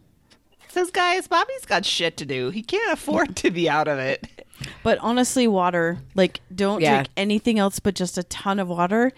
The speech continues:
Speaker 2: and try to flush it out.
Speaker 3: Mm.
Speaker 2: Yep.
Speaker 3: Mm-mm.
Speaker 2: That's my
Speaker 1: All
Speaker 2: advice.
Speaker 1: right.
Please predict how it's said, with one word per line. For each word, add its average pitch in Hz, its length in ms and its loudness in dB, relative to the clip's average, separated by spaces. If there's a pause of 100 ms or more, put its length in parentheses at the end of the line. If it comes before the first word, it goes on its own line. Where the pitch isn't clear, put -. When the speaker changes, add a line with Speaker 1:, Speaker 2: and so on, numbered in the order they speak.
(340)
Speaker 2:
and 185 80 -10
try 196 220 4
to 175 60 2
flush 180 420 -4
it 185 60 -8
out. 180 320 0 (1800)
Speaker 3:
Mm. 151 220 -12 (360)
Speaker 2:
Yep. 208 200 -2
Speaker 3:
Mm-mm. 151 500 -12 (320)
Speaker 2:
That's 165 200 -16
my 185 120 -10
Speaker 1:
All 160 60 -10
Speaker 2:
advice. 139 200 -6
Speaker 1:
right. 165 340 -4